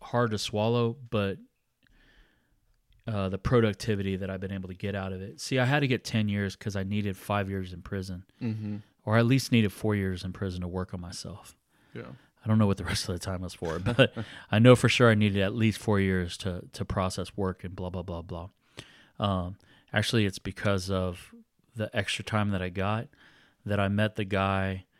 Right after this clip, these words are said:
Speaker 1: that I'm actually gonna go start working with in East Texas
Speaker 2: Hmm.
Speaker 1: and, and working with his trucks and, and doing work with them. Um, and, you know, I was able to meet with,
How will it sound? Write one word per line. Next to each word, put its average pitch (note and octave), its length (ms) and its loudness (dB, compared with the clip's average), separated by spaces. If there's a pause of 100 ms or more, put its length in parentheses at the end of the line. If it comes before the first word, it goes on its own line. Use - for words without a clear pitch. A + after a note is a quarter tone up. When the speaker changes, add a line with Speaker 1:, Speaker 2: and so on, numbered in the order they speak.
(440)
Speaker 1:
that G2 420 -2 (120)
I'm G#2+ 220 0
actually G2+ 280 -2
gonna F#2+ 220 -2
go F#2+ 260 -2
start F#2+ 360 -4
working G#2+ 320 -4
with F#2 180 -8
in F#2 80 -8
East F#2 180 -14
Texas A2 460 -6 (500)
Speaker 2:
Hmm. A2 60 -6
Speaker 1:
and, G2 240 -4
and F#2+ 400 -6
working G#2 380 -6
with F2 100 -8
his G2 140 -10
trucks - 360 -8
and, F2+ 240 -12
and G#2 440 -10
doing G2 200 -2
work F2+ 220 -8
with F2 140 -16
them. F#2+ 220 -10 (760)
Um, F#2 440 -6 (420)
and, F#2+ 380 -4 (480)
you A2+ 120 0
know, G2+ 120 2
I G2 60 2
was G2+ 120 0
able G2 180 0
to - 120 -10
meet G2 260 -2
with, G2 320 -6